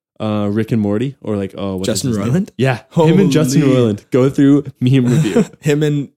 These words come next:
Speaker 2: uh, Elon?
Speaker 1: Yeah,
Speaker 2: Oh
Speaker 1: Elon
Speaker 2: my
Speaker 1: and Justin
Speaker 2: God.
Speaker 1: Roiland. Yeah, so they go.
Speaker 2: <laughs>
Speaker 1: And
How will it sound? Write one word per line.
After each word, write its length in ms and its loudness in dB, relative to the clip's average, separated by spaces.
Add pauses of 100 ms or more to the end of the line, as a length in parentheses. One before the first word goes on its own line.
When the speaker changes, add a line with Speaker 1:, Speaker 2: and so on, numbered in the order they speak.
(360)
Speaker 2:
uh, 340 -4
Elon? 400 -4 (380)
Speaker 1:
Yeah, 360 2
Speaker 2:
Oh 120 2
Speaker 1:
Elon 200 4
Speaker 2:
my 40 4
Speaker 1:
and 60 2
Justin 280 -2
Speaker 2:
God. 340 0
Speaker 1:
Roiland. 40 -20 (100)
Yeah, 280 0 (200)
so 120 0
they 160 4
go. 100 2
Speaker 2:
<laughs> 100 0 (840)
Speaker 1:
And 60 -10